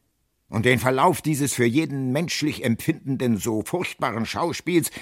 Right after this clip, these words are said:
verfolgte mein verblendeter Onkel mit stierenden und aufmerksamen, kennerhaften Blicken. Als ich mich umwandte, um den Berg hinabzugehen, lag er oben auf dem Bauch,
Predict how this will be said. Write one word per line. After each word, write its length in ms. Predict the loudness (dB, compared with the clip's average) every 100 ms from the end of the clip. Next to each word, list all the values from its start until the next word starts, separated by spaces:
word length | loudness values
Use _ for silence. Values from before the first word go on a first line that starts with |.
| -18 -20 -4
verfolgte 880 | -2 0 4 4 4 0 2 2 2
mein 400 | 2 2 0 -2
verblendeter 1000 | -4 -4 0 2 2 2 -2 -4 -8 -2
Onkel 540 | -2 2 4 4 2 -2 -16 _ _
mit 220 | -6 -4
stierenden 840 | -4 -2 2 2 2 2 4 2 2
und 260 | -4 -2
aufmerksamen, 880 | -4 -2 -4 -4 -4 -4 0 2 0 -6 _ _ _ _
kennerhaften 680 | -2 0 -2 -4 -8 -4 -4
Blicken. 380 | -4 -8 -10 -12 _ _ _ _ _ _ _ _ _ _ _
Als 160 | 0 0
ich 160 | 0 0
mich 180 | -2
umwandte, 580 | -2 -2 0 0 0 -4 -8 _ 0
um 140 | 4
den 240 | 4 2
Berg 300 | 0 -2 -2
hinabzugehen, 880 | 0 2 0 0 -4 -2 0 0 0 -4 _ _ _ _
lag 360 | 0 2 2 0
er 320 | 0 0 6
oben 280 | 6 6 0
auf 200 | -2 0
dem 200 | -2 0
Bauch, 460 | 2 0 -2 -10